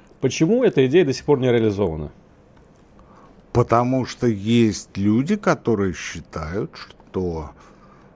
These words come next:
Speaker 2: э, в относительных цифрах и малоимущие, низкооплачиваемые и богатые платят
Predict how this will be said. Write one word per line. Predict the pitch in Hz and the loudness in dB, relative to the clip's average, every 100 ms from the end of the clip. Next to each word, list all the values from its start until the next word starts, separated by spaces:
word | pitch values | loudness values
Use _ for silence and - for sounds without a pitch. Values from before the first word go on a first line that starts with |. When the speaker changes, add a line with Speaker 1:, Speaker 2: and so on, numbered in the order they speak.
| _ _ - | _ _ -16
Speaker 2:
э, | 80 80 80 78 78 76 67 - _ _ _ _ - - - _ _ - | -12 -10 -10 -10 -12 -14 -16 -20 _ _ _ _ -20 -20 -20 _ _ -10
в | 104 | 0
относительных | 156 156 175 - 180 113 101 87 82 - - - | 2 2 0 0 -4 -4 -6 -6 -10 -14 -20 -20
цифрах | - 131 - 78 - - - _ _ _ _ _ _ _ _ _ _ _ _ _ - - - _ _ - - 135 | -2 0 0 -6 -20 -20 -20 _ _ _ _ _ _ _ _ _ _ _ _ _ -20 -20 -20 _ _ -20 -8 0
и | 131 127 123 - - _ _ _ _ _ - | 4 4 2 -4 -20 _ _ _ _ _ 0
малоимущие, | 139 135 127 123 123 95 - 87 80 - _ _ - - _ _ _ | 2 4 4 2 0 -2 -8 -12 -14 -16 _ _ -20 -20 _ _ _
низкооплачиваемые | 123 147 139 123 123 120 95 - 80 78 76 73 67 - - | 0 0 0 0 0 -2 -4 -6 -14 -14 -14 -16 -18 -20 -12
и | 98 | -4
богатые | 101 95 98 - - 76 71 - _ - | -2 0 -2 -2 -8 -10 -12 -20 _ -6
платят | 98 90 - | -2 -2 -6